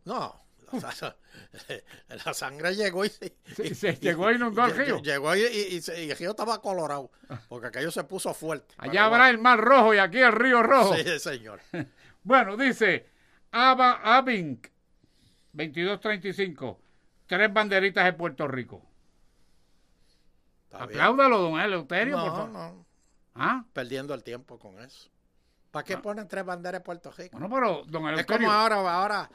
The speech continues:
Speaker 1: ahora
Speaker 2: Sí.
Speaker 1: tan, ahora parece que se acabaron la, la, la, a-, ahora tiene lo de mi, de mi, mi Universe. Eh, vuelven de nuevo con mi Puerto Rico Universe.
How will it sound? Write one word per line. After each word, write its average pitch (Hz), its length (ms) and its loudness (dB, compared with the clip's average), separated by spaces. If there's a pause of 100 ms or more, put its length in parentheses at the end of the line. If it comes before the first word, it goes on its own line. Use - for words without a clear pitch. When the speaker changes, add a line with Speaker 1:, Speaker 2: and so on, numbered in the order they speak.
(160)
Speaker 1:
ahora 165 320 -4
Speaker 2:
Sí. - 40 -14
Speaker 1:
tan, 175 260 -6
ahora 160 240 -6
parece 170 360 -8
que 170 100 -10
se - 100 -12
acabaron 160 540 -6
la, 143 160 -6
la, 120 160 -10
la, 107 160 -12
a-, 113 280 -16
ahora 139 280 -12
tiene 175 300 -10
lo 151 120 -8
de 127 200 -10
mi, 113 280 -18 (280)
de 113 120 -16
mi, 110 220 -16 (200)
mi 127 80 -14
Universe. 131 380 -10 (200)
Eh, 123 100 -18
vuelven 156 400 -8
de 156 100 -4
nuevo 170 280 -6
con 131 180 -14
mi 123 80 -14
Puerto 120 340 -12
Rico 160 260 -6
Universe. 156 480 -10